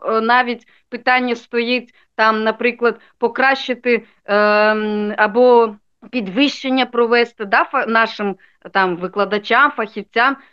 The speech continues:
це, це теж можна проводити, це не складно. Якщо там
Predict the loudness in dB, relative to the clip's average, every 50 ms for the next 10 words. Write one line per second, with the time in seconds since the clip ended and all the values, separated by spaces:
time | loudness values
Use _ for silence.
0 | _ _ -6 -4 -4 -4 -4 -8 -12 _ -4 -4 -4 -2 0 0 0 0 0 -2
1 | -4 -2 0 2 2 2 0 -2 -6 -6 -4 -2 -2 -2 0 2 2 2 2 0
2 | -4 -8 -10 -12 -14 _ -6 -6 -4 -4 -6 -8 -12 -8 -2 0 2 2 2 0
3 | -4 -8 -8 -8 -10 _ _ -10 -10 -8 -6 -4 -4 -4 -2 0 -2 -2